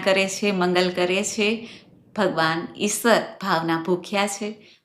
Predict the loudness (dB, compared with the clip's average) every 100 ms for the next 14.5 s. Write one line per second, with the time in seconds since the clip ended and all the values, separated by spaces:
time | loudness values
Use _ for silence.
0 | 2 4 4 0 -2 -2 0 0 0 -6
1 | -4 -4 -4 -4 -2 -2 2 4 4 4
2 | 0 -4 -6 -20 -20 _ -4 -4 -2 -2
3 | -2 -2 -4 -4 -6 -6 -10 -10 -10 -8
4 | 0 0 2 0 0 0 -2 0 0 2
5 | 0 -2 -4 2 0 2 -2 -2 -4 -4
6 | -4 -4 -4 -8 -4 -2 -2 -2 -6 -6
7 | -8 -12 _ _ 2 6 10 10 8 2
8 | 4 2 4 4 2 2 -2 -2 2 6
9 | 6 6 4 2 -2 2 4 4 2 -4
10 | -4 -8 -16 _ _ _ _ 0 4 6
11 | 8 8 6 6 6 6 2 0 0 -4
12 | 0 0 0 0 0 -2 -2 2 2 2
13 | 2 2 -2 -4 -2 0 0 0 -4 -4
14 | -6 -6 -8 -8 -16